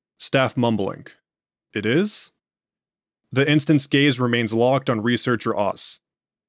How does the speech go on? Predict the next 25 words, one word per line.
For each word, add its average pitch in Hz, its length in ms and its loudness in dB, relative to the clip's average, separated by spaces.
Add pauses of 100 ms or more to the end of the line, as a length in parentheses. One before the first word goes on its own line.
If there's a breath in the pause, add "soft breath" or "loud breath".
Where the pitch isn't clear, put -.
(560)
"Are 135 80 2
you 214 300 2 (280)
something 165 580 0
imitating 135 640 -2
deer?" 123 500 -4 (960)
It - 80 0
is 170 140 4
clear 202 420 2
that, 135 360 0 (160)
if 143 160 0
so, 156 380 2
you 131 220 0
possess 160 400 2 (320)
basic 143 460 2
anatomical 131 680 0
knowledge 113 440 0
on 95 200 -6
them. 101 260 -10
The 107 180 -4 (540)
details 143 600 0
are 123 180 0
faulty. 123 600 -4 (840)
In 156 140 2
fact, 165 380 0
a 131 120 0